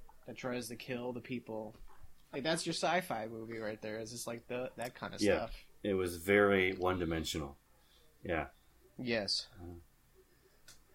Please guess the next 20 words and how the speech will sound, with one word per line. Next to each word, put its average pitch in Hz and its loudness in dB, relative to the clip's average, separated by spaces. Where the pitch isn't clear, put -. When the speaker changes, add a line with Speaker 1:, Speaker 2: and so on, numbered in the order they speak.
Speaker 2:
Uh, 107 -2
with 131 0
that, 135 6
do, 127 0
do 110 -4
you 117 4
guys 117 12
have 107 4
anything, 98 2
um, 85 -2
additional 90 0
you 87 0
thought 87 2
about 85 0
the 82 -4
film 82 -2
you'd 82 -4
like 82 0
us - -6
to 78 -4